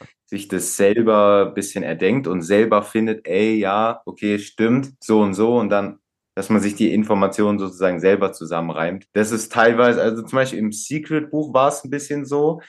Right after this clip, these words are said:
Ich muss ehrlich sagen, bei Die Macht des positiven Denkens war es eher ein bisschen neutraler. Also das war wirklich sehr faktenreich, kann man sagen. Also im Gegensatz zum Beispiel zu dem Secret-Buch, was wirklich,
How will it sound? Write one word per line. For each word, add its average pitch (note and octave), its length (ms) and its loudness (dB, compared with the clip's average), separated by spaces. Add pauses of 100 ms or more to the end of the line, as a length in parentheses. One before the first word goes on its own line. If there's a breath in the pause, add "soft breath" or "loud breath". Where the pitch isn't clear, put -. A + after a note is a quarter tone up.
(180 loud breath)
Ich A2 120 -12
muss C#3 200 -2
ehrlich C#3+ 280 2
sagen, C3+ 260 2
bei A#2 380 2
Die A2+ 80 -6
Macht A#2+ 300 -4
des A#2+ 160 -12
positiven A2+ 520 -6
Denkens B2 520 -6
war G#2 180 4
es - 320 -8
eher C#3+ 280 4
ein C3+ 140 2
bisschen B2+ 640 0 (200 loud breath)
neutraler. A2 680 2
Also A2 240 0
das G2+ 160 -10
war G2 160 -2
wirklich - 560 -14
sehr G2+ 300 2
faktenreich, C3 1080 0
kann C3+ 160 -2
man B2+ 160 -2
sagen. B2 360 -2
Also F#2+ 160 -4
im F#2 100 -6
Gegensatz G2 400 -2
zum F#2 100 -10
Beispiel F2 280 -2
zu - 140 -12
dem E2 200 -6
Secret-Buch, G#2+ 720 0
was G2+ 240 0
wirklich, G#2+ 500 0